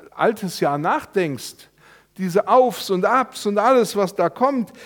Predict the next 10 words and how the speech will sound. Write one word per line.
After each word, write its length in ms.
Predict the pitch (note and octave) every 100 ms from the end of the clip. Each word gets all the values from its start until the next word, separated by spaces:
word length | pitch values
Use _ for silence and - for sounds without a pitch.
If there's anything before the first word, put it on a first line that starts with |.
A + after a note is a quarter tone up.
| - -
wenn 240 | A#3+ D4+
alte 420 | A#3 A3+ D4+ D#4 C#4+
Forderungen 720 | - B3+ C#4+ C#4 B3 A#3+ A3+
wieder 280 | A#3 A#3 A3
auftauchen 640 | C#4 C4+ - G#3 G#3 G#3
und 160 | G#3+ G3+
dich 200 | F#3 -
innerlich 460 | C4 C#4 A#3 G#3+
fordern 540 | - A3+ B3 A#3+ A3 F3
wollen, 500 | F3 F3+ E3 C#3+